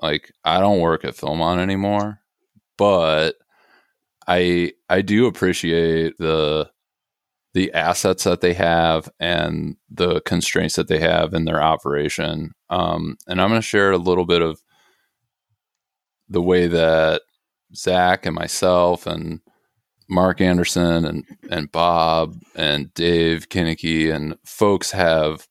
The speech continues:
worked over the last couple decades to, to lay the groundwork for achieving this goal that Zach has put out.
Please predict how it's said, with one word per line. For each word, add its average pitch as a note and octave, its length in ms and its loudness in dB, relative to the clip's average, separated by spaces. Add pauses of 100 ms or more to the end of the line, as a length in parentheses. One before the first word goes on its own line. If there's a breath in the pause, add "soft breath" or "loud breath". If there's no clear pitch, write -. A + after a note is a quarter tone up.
(540)
worked G2 400 0
over F2 200 2
the E2 120 0
last D#2+ 320 0
couple E2 240 -4
decades D2+ 560 -4
to, D2+ 420 -4 (160)
to G#2+ 120 -2
lay A2 240 2
the B2 120 0
groundwork F2 500 0
for D#2 560 -4 (400)
achieving F#2 640 0
this D#2 160 -2
goal D#2 300 2
that D2+ 200 -2
Zach D2+ 540 0 (240)
has D2 240 -2
put D2 240 -2
out. - 360 -4